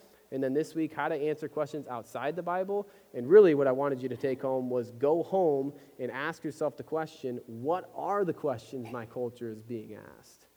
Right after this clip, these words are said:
Ask yourself that question. Um, but then next week is gonna be very practical. So thanks, guys. Let me pray here, and then we can take off. <laughs> Dear Heavenly Father, uh,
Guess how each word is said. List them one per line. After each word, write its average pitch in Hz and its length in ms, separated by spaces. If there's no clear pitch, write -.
Ask 190 320
yourself 117 380
that 98 200
question. 104 460
Um, 123 520
but 120 160
then 131 160
next 131 280
week 123 160
is 113 120
gonna 120 140
be 117 100
very 107 260
practical. 113 560
So 110 320
thanks, 139 240
guys. 131 300
Let 131 80
me 135 100
pray 131 380
here, 123 360
and 117 160
then 120 220
we 117 100
can 110 140
take 104 220
off. 98 260
<laughs> - 0
Dear 175 120
Heavenly 156 120
Father, 127 380
uh, 107 220